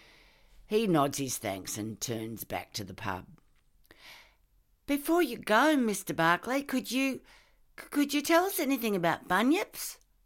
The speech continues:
I ask, watching him closely. The dog tag was right next to the scene of the crime. He has to know something,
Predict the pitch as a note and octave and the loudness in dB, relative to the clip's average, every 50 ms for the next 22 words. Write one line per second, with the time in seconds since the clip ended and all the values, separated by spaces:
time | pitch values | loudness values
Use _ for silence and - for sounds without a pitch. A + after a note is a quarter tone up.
0 | _ _ _ _ _ _ _ - - - G#2+ A2 G#2 G#2 G#2+ G2+ C3 D3+ - - | _ _ _ _ _ _ _ -16 -12 -10 -10 -10 -10 -12 -12 -12 -12 -12 -12 -16
1 | - - - _ - - - - - - G2+ G2 F#2+ F#2+ G#2+ G#2 - - G#2 E2+ | -18 -20 -20 _ -14 -14 -14 -12 -12 -12 -12 -10 -8 -8 -8 -10 -10 -10 -10 -10
2 | F#2 - - - A#2+ C3 - - _ _ _ _ _ _ - - - - - - | -10 -12 -12 -12 -12 -14 -14 -16 _ _ _ _ _ _ -20 -20 -20 -20 -20 -20
3 | - - - - _ - _ _ _ _ - - - A#3 A3 G#3+ G3+ F#3 G3+ G3 | -20 -20 -20 -20 _ -20 _ _ _ _ -20 -12 -8 -6 -6 -6 -4 -6 -6 -4
4 | - G3+ A3 C#4+ F#4 F#4+ E4 - - - - D#3+ C#3 C#3 A2+ B2 B2+ B2+ D#3+ F3+ | -4 -6 -6 -6 -8 -10 -12 -14 -12 -8 -6 -6 -6 -6 -6 -8 -6 -6 -6 -6
5 | G3+ D#3+ - - - A2 A#2 A#2+ B2 - - A#2 G#2+ G2+ - - - - - F#2 | -6 -8 -10 -12 -10 -10 -10 -10 -10 -10 -10 -10 -10 -10 -10 -12 -14 -14 -14 -16
6 | - - - - - - C3 C#3+ D3 D3 C3 G2 - - - - - - C#3 D#3 | -14 -14 -12 -12 -8 -8 -6 -4 -4 -6 -6 -8 -12 -18 -20 -18 -16 -12 -10 -10
7 | E3 B2 - - - B2 C3+ - - - - - - - - _ - - E3 D#3 | -10 -10 -12 -14 -14 -16 -16 -16 -20 -20 -20 -20 -20 -20 -20 _ -8 -6 -6 -4
8 | F#3+ A#3+ - - - A#2+ G2 G2+ F2+ F2 - - - G#2 A#2 D3+ - - - - | -4 -6 -8 -8 -8 -6 -6 -6 -6 -8 -8 -10 -8 -8 -8 -8 -8 -10 -14 -16
9 | - - - | -16 -16 -16